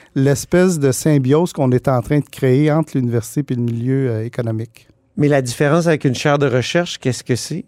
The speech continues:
Speaker 2: Une chaire de recherche qui, qui serait financée par, euh, une entreprise ?
Speaker 1: Ben, il, il, il peut avoir, je suis moins familier par rapport aux, aux chaires de recherche, là,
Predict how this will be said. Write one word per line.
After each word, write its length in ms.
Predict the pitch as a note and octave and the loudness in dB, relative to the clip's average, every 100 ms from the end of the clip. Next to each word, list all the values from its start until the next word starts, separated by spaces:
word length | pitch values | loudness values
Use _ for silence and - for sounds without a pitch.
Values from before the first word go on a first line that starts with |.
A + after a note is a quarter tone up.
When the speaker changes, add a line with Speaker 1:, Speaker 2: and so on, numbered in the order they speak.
| - | -2
Speaker 2:
Une 140 | C3+ | -2
chaire 180 | - D#3+ | 2 2
de 40 | |
recherche 340 | D3+ B2 D#3+ - | 2 0 -2 -2
qui, 220 | - C3 | -6 -6
qui 160 | - B2+ | -6 -6
serait 420 | - C3 B2+ C3+ | -2 0 2 0
financée 560 | - C3+ C3 A#2+ - | -2 0 0 0 -4
par, 240 | D3 B2+ A#2+ | -4 -4 -4
euh, 240 | A2+ A2+ - - - - | -6 -12 -12 -16 -16 -4
une 160 | C3+ | -2
entreprise ? 640 | A#2+ A#2+ A#2 D3 G3 F#3+ _ | -2 -4 -10 -10 -14 -16 _
Speaker 1:
Ben, 420 | D3 C3+ D3 D#3 D3+ | -2 2 2 2 -2
il, 60 | E3 | -8
il, 680 | F3+ - - E3+ E3 F#3+ E3+ | -10 -10 -8 2 2 4 2
il 80 | D3 | 2
peut 260 | G#3+ A#3 | 4 4
avoir, 320 | F#3 C3 D#3+ F#3+ | 4 4 2 2
je 80 | |
suis 120 | - D3 | 0 2
moins 160 | E3+ | 2
familier 460 | F3+ E3 C3+ B2 D#3+ | 2 2 2 2 2
par 140 | C#3 | 2
rapport 280 | A#2+ A2+ C3+ | 0 0 0
aux, 200 | B2 A#2+ | 0 0
aux 160 | C3 B2+ | 0 -2
chaires 200 | - C#3 | 2 2
de 60 | C3+ | 2
recherche, 540 | A#2 A2+ - E3+ - | 0 -2 -2 -6 -6
là, 160 | D3+ | -8